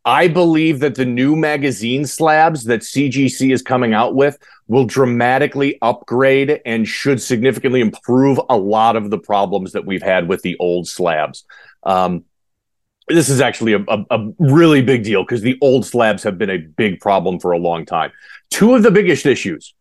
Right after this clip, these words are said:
with the old slabs, number one, how fragile they are. And if you can see my screen right here, I'm gonna, uh, uh, zoom in on this. Cracked slabs, man. And if you've seen some of my unboxing videos,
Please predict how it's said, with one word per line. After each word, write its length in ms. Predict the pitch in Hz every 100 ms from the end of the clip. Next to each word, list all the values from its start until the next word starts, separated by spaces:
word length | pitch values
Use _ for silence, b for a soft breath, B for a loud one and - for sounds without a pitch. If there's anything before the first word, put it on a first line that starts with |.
| _ -
with 260 | 113 131
the 140 | 135 131
old 280 | 139 147 117
slabs, 400 | 147 143 98 -
number 340 | 110 139 160 180
one, 500 | 170 170 117 123 135 b _
how 140 | 127
fragile 580 | 127 - 151 156 139 127
they 180 | 104 107
are. 220 | 95 98
And 80 | 107
if 100 | 104
you 100 | 117
can 120 | 110
see 260 | - - 156
my 140 | 135
screen 340 | 120 - 143 127
right 240 | 113 101
here, 420 | 107 104 98 - _ _ -
I'm 120 | 113
gonna, 240 | 117 110
uh, 360 | 107 101 98 98
uh, 220 | 110 101 92
zoom 320 | 98 131 127
in 100 | 117
on 140 | 101
this. 240 | 98 90 - _ _ _ -
Cracked 380 | 143 147 143
slabs, 680 | - 95 95 101 90 76 - _ -
man. 560 | 135 151 151 143 135
And 100 | 117
if 120 | 127 117
you've 140 | 147
seen 240 | - 156
some 140 | 127 135
of 60 |
my 140 | 131 123
unboxing 580 | 113 107 110 - 117 113
videos, 400 | 117 120 120